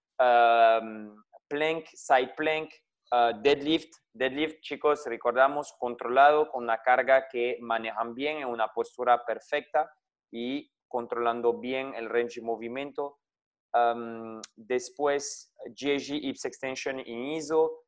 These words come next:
am, side walk, entonces, con la, con la banda y movilidad del tobillo.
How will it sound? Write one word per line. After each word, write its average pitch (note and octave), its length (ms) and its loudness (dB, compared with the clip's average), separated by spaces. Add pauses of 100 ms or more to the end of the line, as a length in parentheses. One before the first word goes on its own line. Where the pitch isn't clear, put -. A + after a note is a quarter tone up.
(200)
am, G#2+ 840 0
side C3+ 380 4
walk, C#3+ 420 2
entonces, A#2 520 -8
con A#2+ 160 -4
la, G#2 480 4
con A#2 120 2
la A2 100 4
banda E3 540 4
y D3+ 280 -6
movilidad B2+ 640 0
del A#2 240 -2
tobillo. A2+ 480 -6